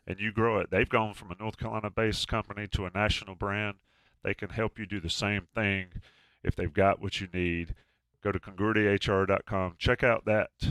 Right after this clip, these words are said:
form, fill it out, send it in. They'll give you a free assessment if you're an Inside Carolina person, and they'll see if they can help you out. Greg, when we look at this, you know, f-,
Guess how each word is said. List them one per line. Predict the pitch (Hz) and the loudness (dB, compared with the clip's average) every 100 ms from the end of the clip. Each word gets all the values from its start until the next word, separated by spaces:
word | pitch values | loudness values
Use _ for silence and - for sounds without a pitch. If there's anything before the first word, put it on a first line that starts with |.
| - - _ _ | -2 -6 _ _
form, | 120 127 127 _ - | -6 -4 -10 _ -2
fill | 139 | 0
it | 131 | 2
out, | 127 - | 2 0
send | - 127 | -4 -4
it | 120 | -2
in. | 120 117 113 _ _ _ _ | 0 0 -2 _ _ _ _
They'll | 110 104 | -2 0
give | 110 | 2
you | 101 | 2
a | |
free | 95 113 110 | 2 2 4
assessment | 98 113 101 - 98 | 4 4 2 2 -6
if | 95 | -8
you're | 98 95 | -8 -8
an | |
Inside | 92 90 95 - | -8 -4 -4 -2
Carolina | 98 92 92 | -2 -2 -4
person, | - 90 - 87 _ _ _ _ _ | -2 -2 -2 -8 _ _ _ _ _
and | 90 | -8
they'll | 87 87 | -4 -2
see | - 92 95 - | 0 0 -2 -6
if | - | -6
they | 95 | -6
can | - 104 | -6 -6
help | 110 - | -6 -4
you | 127 | -2
out. | 135 - _ _ _ _ _ _ _ _ _ _ _ _ _ _ | -2 -4 _ _ _ _ _ _ _ _ _ _ _ _ _ _
Greg, | 120 127 110 | 6 6 4
when | 107 101 | -2 0
we | 107 | 2
look | 127 139 | 2 4
at | 123 | 4
this, | 110 104 95 - - - - - - - - - - _ _ _ _ - | 6 6 6 4 -4 -10 -20 -20 -20 -20 -20 -20 -20 _ _ _ _ -2
you | 113 | 2
know, | 101 98 98 - _ _ - | 4 4 0 -4 _ _ -20
f-, | - - | -20 -20